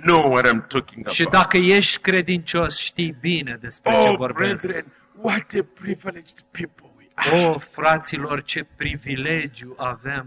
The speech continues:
Speaker 2: ce
Speaker 1: Nu.
Speaker 2: oameni privilegiați suntem.
Speaker 1: What a privileged people we are.
Speaker 2: Ce oameni privilegiați suntem.
Speaker 1: Angels must envy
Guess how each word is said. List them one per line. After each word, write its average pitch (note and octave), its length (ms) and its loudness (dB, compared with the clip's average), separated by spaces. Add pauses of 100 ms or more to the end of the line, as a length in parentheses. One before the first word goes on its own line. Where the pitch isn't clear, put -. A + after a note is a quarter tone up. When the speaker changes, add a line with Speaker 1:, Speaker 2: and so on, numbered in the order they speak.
Speaker 2:
ce A#2+ 80 -4
Speaker 1:
Nu. - 160 0
Speaker 2:
oameni D3+ 420 2
privilegiați C3+ 840 -6
suntem. B2+ 460 -14 (140)
Speaker 1:
What - 400 -4
a B3 140 -6 (180)
privileged G3+ 600 -2 (160)
people F3+ 580 -6
we D#3 120 -14 (100)
are. A#3 500 4
Speaker 2:
Ce F#3+ 200 2
oameni F#3+ 800 4
privilegiați D#3+ 1200 0 (120)
suntem. E3+ 640 -4 (600)
Speaker 1:
Angels C#4+ 720 2
must B3 280 -2 (220)
envy F4+ 500 -2